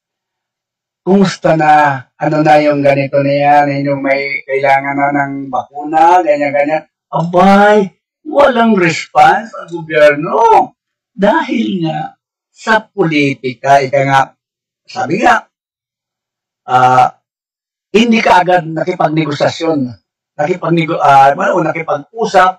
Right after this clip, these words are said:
ah, para sa sapat na vaccine ng Pfizer. Noon yun, di ba? Dapat nga, noon na. Na una nang ipinakako ng Department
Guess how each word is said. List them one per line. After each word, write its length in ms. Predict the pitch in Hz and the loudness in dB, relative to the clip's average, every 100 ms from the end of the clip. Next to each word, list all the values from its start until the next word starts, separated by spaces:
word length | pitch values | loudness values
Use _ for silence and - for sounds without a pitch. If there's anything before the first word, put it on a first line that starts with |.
| _ _ _ _ _ - | _ _ _ _ _ -6
ah, 720 | 143 139 135 135 131 127 127 - | 0 2 2 4 4 2 0 -6
para 320 | - 185 208 190 | -2 0 2 0
sa 160 | 190 | -4
sapat 400 | 170 165 190 190 | -8 0 0 0
na 160 | 170 147 | -2 0
vaccine 640 | 151 - - 151 139 143 _ _ _ _ | 0 -2 -6 -6 -6 -10 _ _ _ _
ng 180 | 156 139 135 | -8 -6 -4
Pfizer. 640 | 135 117 135 131 - _ 180 | -6 -8 -14 -16 -18 _ -10
Noon 240 | 247 190 | 0 4
yun, 180 | 185 214 151 | 4 4 2
di 80 | |
ba? 320 | 139 135 151 180 - | 2 4 2 0 -6
Dapat 360 | - 156 165 190 | -2 0 2 0
nga, 140 | 320 208 185 | 0 0 -2
noon 240 | 156 160 180 | -4 -2 0
na. 240 | 254 220 - _ _ _ _ _ - | 0 -2 -6 _ _ _ _ _ -2
Na 160 | 170 - - | 0 -2 -4
una 320 | 277 320 320 | -2 0 2
nang 480 | 254 240 240 269 - _ | 4 4 2 -2 -14 _
ipinakako 1040 | 165 185 170 165 185 180 156 147 139 - _ _ _ | -10 -2 -2 0 0 0 0 0 0 -2 _ _ _
ng 200 | 160 143 147 | -2 0 0
Department 960 | 143 131 143 151 196 170 175 175 180 | 0 -2 2 2 0 0 2 0 -4